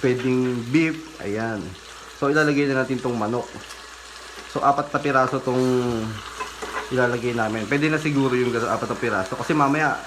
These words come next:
aahunin naman to eh. Pagkalagay ng chicken, sabi, i-stir daw natin to ng mga isang minuto, ganyan,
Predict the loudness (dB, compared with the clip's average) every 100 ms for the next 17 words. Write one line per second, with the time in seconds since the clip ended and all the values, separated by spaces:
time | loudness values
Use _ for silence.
0 | -12 -12 -12 -12 -12 -14 -12 -4 0 2
1 | 2 2 4 4 4 2 2 0 -2 -2
2 | -4 -8 -12 -12 -8 -8 -8 -12 -12 -12
3 | -12 -12 -10 -10 -10 -10 -10 -10 -10 -10
4 | -10 -6 -2 0 2 2 4 2 2 0
5 | 2 2 2 2 2 0 -2 0 2 4
6 | 4 4 4 2 0 0 2 2 2 2
7 | 2 2 -2 -6 -8 -8 -2 2 4 6
8 | 4 2 2 0 0 -2 0 0